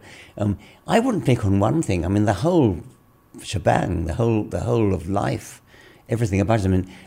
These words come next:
I, in, in this book, Outgrowing God, I pick on one or two things, like the chameleon's tongue,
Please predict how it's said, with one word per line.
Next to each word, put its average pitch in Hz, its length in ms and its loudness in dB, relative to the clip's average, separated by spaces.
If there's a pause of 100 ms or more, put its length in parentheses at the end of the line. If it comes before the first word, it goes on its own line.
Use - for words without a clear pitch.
I, - 120 -6
in, 110 200 2
in 110 180 6
this 123 160 6
book, 110 260 0
Outgrowing 95 440 2
God, 104 180 2
I 90 80 2
pick 95 220 -2
on 90 320 -2 (260)
one 101 220 2
or 98 80 4
two 101 260 2
things, 98 380 2
like 85 160 -4
the 87 100 -6
chameleon's 95 680 2
tongue, 107 440 -2